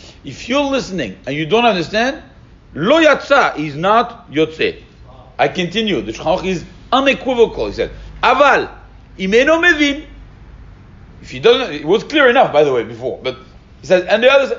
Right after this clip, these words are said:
if he doesn't understand, eno yotze b'shemi'ah.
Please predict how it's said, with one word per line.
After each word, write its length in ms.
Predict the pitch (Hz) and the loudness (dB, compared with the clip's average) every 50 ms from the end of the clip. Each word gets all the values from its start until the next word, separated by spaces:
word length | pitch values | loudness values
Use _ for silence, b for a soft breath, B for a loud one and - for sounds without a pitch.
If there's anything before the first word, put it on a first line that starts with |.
| - - | -10 -12
if 100 | 185 - | -16 -14
he 80 | 214 | -6
doesn't 260 | 190 247 262 269 294 | 0 0 2 4 4
understand, 560 | 302 311 311 320 302 - - 294 285 262 226 - - - - b b b b b b b b | 4 4 4 2 0 0 0 0 0 0 -2 -8 -16 -20 -20 b b b b b b b b
eno 520 | 302 320 320 320 311 311 311 302 - - - - - - - | 0 2 2 4 6 6 6 6 4 0 -10 -20 -20 -12 0
yotze 560 | 196 240 247 247 - - 226 226 240 240 - - - _ - 143 | 2 2 2 2 2 4 4 4 4 4 0 -8 -20 _ -14 -10
b'shemi'ah. 720 | 156 180 175 - 175 170 170 156 135 131 127 123 - | -10 -8 -6 -6 -6 -4 -2 0 0 0 0 -2 -4